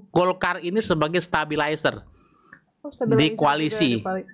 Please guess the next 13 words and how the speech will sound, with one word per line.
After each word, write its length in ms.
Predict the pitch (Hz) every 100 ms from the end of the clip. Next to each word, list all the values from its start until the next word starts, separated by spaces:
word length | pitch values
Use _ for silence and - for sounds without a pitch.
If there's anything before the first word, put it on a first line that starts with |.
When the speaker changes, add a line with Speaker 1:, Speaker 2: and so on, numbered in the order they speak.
| -
Speaker 2:
di 100 | 214
koalisinya 400 | 233 240 240 233
Speaker 1:
Katalis, 480 | 151 165 170 160 214
Speaker 2:
Prabowo. 220 | 196 -
Speaker 1:
ya, 140 | 120 113
katalis 520 | 135 143 147 156 190
dan 160 | 147
stabilizer, 680 | 139 143 135 135 123 120 180 190 - - - _ _ -
eh, 300 | 135 131 127
di 100 | 135
koalisinya 400 | 151 139 123 160
Pak 140 | 147 131
Prabowo. 440 | 135 151 127 101